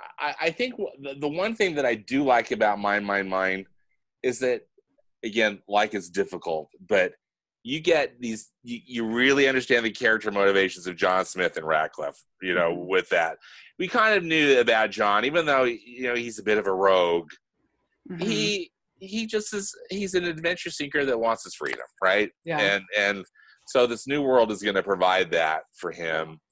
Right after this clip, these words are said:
Speaker 1: Uh, so
Speaker 2: My
Speaker 1: I,
Speaker 2: bottom
Speaker 1: that's the
Speaker 2: three
Speaker 1: only part I like are those,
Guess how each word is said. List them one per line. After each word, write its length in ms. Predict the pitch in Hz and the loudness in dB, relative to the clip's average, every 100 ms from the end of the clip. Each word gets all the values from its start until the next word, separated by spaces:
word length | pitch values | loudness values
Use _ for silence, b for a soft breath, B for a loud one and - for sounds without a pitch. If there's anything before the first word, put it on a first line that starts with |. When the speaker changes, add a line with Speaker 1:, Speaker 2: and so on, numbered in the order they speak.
| _ _ _ _ _ _ | _ _ _ _ _ _
Speaker 1:
Uh, 280 | 95 90 87 - _ | -2 0 0 -2 _
so 160 | - 170 | 0 2
Speaker 2:
My 120 | 208 | 2
Speaker 1:
I, 40 | 208 | 2
Speaker 2:
bottom 320 | 233 254 294 | 2 2 2
Speaker 1:
that's 160 | 302 - | 2 0
the 80 | |
Speaker 2:
three 120 | 190 175 | 2 4
Speaker 1:
only 180 | 202 | 4
part 220 | 190 185 165 | 4 4 6
I 60 | |
like 380 | 147 135 123 110 | 6 6 4 2
are 80 | 123 | 2
those, 260 | 117 110 | 2 0